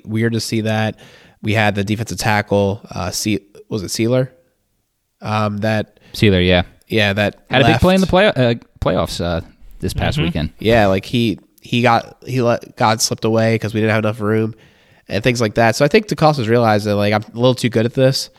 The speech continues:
Speaker 1: And, uh, <laughs> while, like, he won't, uh, not take more capital, like, he'll def-, he'll gladly take more capital. Um, maybe this is not the year to have too many picks.
Speaker 3: Yeah,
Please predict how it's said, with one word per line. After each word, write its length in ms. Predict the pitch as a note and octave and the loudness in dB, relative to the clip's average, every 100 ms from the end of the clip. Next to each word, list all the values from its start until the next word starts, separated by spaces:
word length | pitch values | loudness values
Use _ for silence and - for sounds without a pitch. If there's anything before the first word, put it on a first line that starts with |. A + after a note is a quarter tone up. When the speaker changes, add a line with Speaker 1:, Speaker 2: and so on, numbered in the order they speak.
| _ _ _ | _ _ _
Speaker 1:
And, 360 | - G#2 G2 G2 | 0 2 2 2
uh, 180 | G#2 G#2 - - - | 2 2 0 -2 -4
<laughs> 340 | G#2+ - - - | -6 -10 -20 0
while, 240 | B2+ B2 | 4 4
like, 220 | G#2 A#2 | 4 2
he 140 | A2+ C3 | 2 4
won't, 280 | C3+ C3 - - _ _ _ _ _ _ _ _ | 4 4 0 -10 _ _ _ _ _ _ _ _
uh, 340 | G2+ G#2 F2 F2 G#3+ _ _ - | -2 0 -2 -6 -12 _ _ -6
not 340 | A#2+ B2+ - | 0 2 2
take 180 | C3 A#2 | -2 0
more 160 | G#2+ | -2
capital, 540 | G2 A2+ A#2+ G#2+ F2+ F#2 | -2 0 0 0 -4 -8
like, 160 | F#2+ | -10
he'll 260 | - G2+ A2+ | -8 -8 -2
def-, 220 | A2+ B2+ | -2 -2
he'll 180 | A#2 A#2+ | -2 -2
gladly 320 | A#2 A#2 B2 | 2 2 0
take 220 | G#2 A2+ | -2 -2
more 140 | G#2 F#2+ | -4 -4
capital. 520 | A2+ A2 G#2+ F2+ F2+ _ _ _ | -2 -2 -4 -8 -10 _ _ _
Um, 500 | - G#2+ G2+ F#2+ F#2 - _ _ _ _ _ _ _ _ | -8 -4 -2 -4 -8 -16 _ _ _ _ _ _ _ _
maybe 320 | C3+ B2 A#2+ A2+ | -6 0 0 0
this 160 | G#2 | -2
is 80 | A2+ | -4
not 180 | G#2+ G#2 | -4 -4
the 80 | F#2+ | -4
year 140 | G2 | -4
to 60 | F#2+ | -4
have 160 | F#2+ | -8
too 120 | - F#2+ | -8 -8
many 140 | F2+ | -8
picks. 440 | - F#2 - - _ _ _ _ - | -8 -8 -10 -16 _ _ _ _ -2
Speaker 3:
Yeah, 180 | C3 | -2